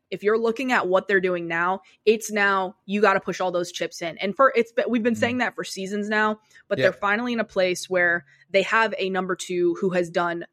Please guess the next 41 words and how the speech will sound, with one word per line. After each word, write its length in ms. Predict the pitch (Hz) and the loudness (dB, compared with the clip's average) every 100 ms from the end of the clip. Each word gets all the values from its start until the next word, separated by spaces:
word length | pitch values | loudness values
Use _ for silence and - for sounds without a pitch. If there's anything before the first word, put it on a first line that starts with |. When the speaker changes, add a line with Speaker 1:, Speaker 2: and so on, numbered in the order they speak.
| - | -16
Speaker 1:
very 460 | 175 180 208 202 | -4 2 6 6
well 200 | 180 175 | 6 4
next 200 | 175 170 | 0 -6
to 80 | - | -6
Luka, 400 | 175 165 175 170 | -4 -2 -2 -4
even 220 | 190 180 | -6 -6
though 120 | 180 175 | -4 -2
the 120 | 175 | 0
rest 200 | 175 - | -2 -4
of 40 | |
their 120 | 170 | -6
roster 600 | 170 170 170 - 175 170 - | -2 -2 -2 -4 -2 -2 -4
and 300 | 185 175 170 165 | -8 -8 -8 -12
what 240 | - 175 180 | -8 -2 -2
has 160 | 170 | -2
happened, 460 | 165 170 165 165 170 - - _ | -2 -2 0 -8 -8 -14 -20 _
even 160 | 240 | 0
though 80 | 240 | 2
they 60 | 202 | 0
haven't 220 | 196 190 | -2 -4
performed 380 | - - 190 196 | -8 -2 0 2
well, 280 | 196 202 208 - - | 2 0 -2 -10 0
their 160 | 185 | 2
numbers 520 | 185 185 214 214 202 196 | 2 0 2 2 2 0
and 160 | 190 | -6
their 100 | 175 | -6
fit 260 | 170 208 - | -2 -4 -4
together 460 | 185 185 180 180 | 0 0 2 2
and 300 | 175 175 175 175 | 0 -4 -8 -2
them 160 | 185 | -2
showing 320 | 180 185 180 180 | -2 -4 -4 -4
that 140 | 160 | -4
Kyrie 360 | - 185 185 185 | 0 0 0 -4
can 200 | 175 175 | -8 -6
get 180 | 175 | -4
certain 260 | - 190 180 | -2 -4 -4
units 280 | 180 175 - | -4 -6 -10
to 60 | |
play 180 | - 175 | -6 -4
with 160 | 165 - | -4 -4
pace. 340 | 180 180 - | -4 -4 -8